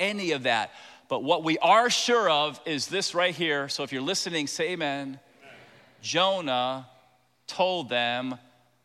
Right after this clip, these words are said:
about God and God's judgment.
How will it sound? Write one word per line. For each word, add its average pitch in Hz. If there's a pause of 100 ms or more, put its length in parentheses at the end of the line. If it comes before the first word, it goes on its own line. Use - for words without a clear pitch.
(120)
about 117
God 117 (800)
and 110
God's 107
judgment. 98